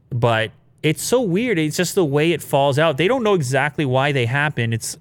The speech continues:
often different circumstances. They think this could have been water-related, maybe, uh, like a natural occurrence. It can be, it can be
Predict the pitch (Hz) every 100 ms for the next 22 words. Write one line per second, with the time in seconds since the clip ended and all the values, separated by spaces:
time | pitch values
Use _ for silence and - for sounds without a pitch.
0 | - 135 131 131 117 120 127 139 117 -
1 | 120 127 117 110 107 113 123 120 131 123
2 | 123 - 120 117 113 120 - - _ _
3 | _ _ _ _ - 120 143 180 185 175
4 | 170 165 165 165 151 151 151 156 160 165
5 | _ _ _ _ _ - 120 120 117 113
6 | 113 113 120 147 - _ _ _ _ _
7 | _ _ _ _ _ - 131 123 117 120
8 | 143 - 147 143 - 143 143 143 - -
9 | 131 143 127 123 123 120 120 123 - _
10 | _ _ _ _ 147 - 147 135 127 120